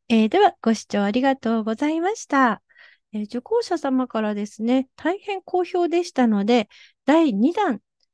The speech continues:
一週間チャレンジ、再度企画、作成してアップしてみました。日々短時間でもタイピング練習と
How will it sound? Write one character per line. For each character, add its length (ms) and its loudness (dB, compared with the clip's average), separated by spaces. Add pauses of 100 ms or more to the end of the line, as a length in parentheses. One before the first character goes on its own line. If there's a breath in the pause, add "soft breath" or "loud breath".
(240)
一 80 -8
週 320 -4
間 240 -4
チ 140 -4
ャ 20 0
レ 120 -2
ン 120 -6
ジ、 260 -10
再 320 0
度 160 -2
企 220 -20
画、 400 -4 (100)
作 340 -12
成 380 2 (140)
し 80 -20
て 260 -6
ア 80 0
ッ 60 -2 (120)
プ 80 -6
し 120 -12
て 120 0
み 140 4
ま 140 2
し 80 -10
た。 200 -6 (1400 soft breath)
日 200 -4
々 120 0 (140)
短 260 -2
時 140 -8
間 260 0
で 100 4
も 240 0 (120)
タ 160 0
イ 60 -4
ピ 200 -6
ン 100 -2
グ 120 -2
練 200 0
習 300 -10
と 220 -2